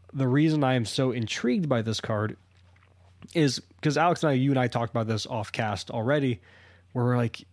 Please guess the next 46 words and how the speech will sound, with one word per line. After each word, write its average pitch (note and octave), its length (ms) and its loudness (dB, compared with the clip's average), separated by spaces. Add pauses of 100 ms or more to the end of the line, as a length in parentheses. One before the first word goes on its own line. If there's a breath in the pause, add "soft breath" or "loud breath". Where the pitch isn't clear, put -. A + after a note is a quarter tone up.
(480)
your C#3 320 2
kind C3+ 180 2
of B2 80 -2
thing B2+ 140 0
is A#2 120 -2
like, A2+ 200 -4
"Well, B2+ 240 0
the A#2 80 -4
fact C3+ 240 -4
that C3 60 -2
you A2+ 60 -4
go G#2+ 140 -4
down C#3 320 0
is A#2+ 100 0
really A2 140 -4
awkward, D3 580 0
and, G#2+ 160 -4
like, G#2+ 220 -6
it, A2+ 160 -12
it A2 220 -8
can A#2 120 -6
also A#2 240 -4
kind A2 200 -4
of G#2 100 -8
just, - 240 -10 (260)
is A2 180 -6
it G#2 100 -6
worth D#3 320 2
it?" D3 240 0 (1160 soft breath)
I C3+ 120 -2
feel G#3+ 300 2
like D#3 180 2
this C#3 160 -2
card C3 300 -2
has A#2+ 280 -2
potential B2 680 -4
to A2 460 -4 (960 soft breath)
find D#3 520 0
a D#3 80 2
home C#3 580 -2 (400)
where B2 480 2 (280)
the B2 440 -2 (280)
value C3 720 2
that A#2 160 0
it A2 100 -4
produces A#2 720 -4